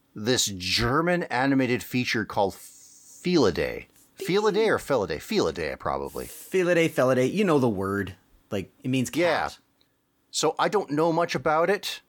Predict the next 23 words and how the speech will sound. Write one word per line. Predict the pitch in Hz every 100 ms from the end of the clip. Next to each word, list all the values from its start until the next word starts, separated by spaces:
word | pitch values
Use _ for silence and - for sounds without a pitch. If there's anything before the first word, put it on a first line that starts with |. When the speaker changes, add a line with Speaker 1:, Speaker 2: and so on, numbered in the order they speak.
| _ -
Speaker 1:
Uh, | 139 135
I | 131
watched | 131 151 -
the |
trailer. | 139 175 175 175 175 _ _ -
As | 104
far | - 143
as | 151
I | 156
can | 151
tell, | 135 143 131
this | 123 127
is | 135 113 - -
a, | 127 123 117 113 107 - _ _ _ _ _ -
uh, | 120 117 110 107 104
movie | 98 - 160 156 190 175 185 180 175
about | 143 131 143 147 - - - _ _ _ _ _ _ _ _ -
a | 139 127 120 117
cat | - - 151 147 - - 135
doing | 120 127 127
a | 120
detective | 98 - 123 - 98
story, | - 107 90 80 73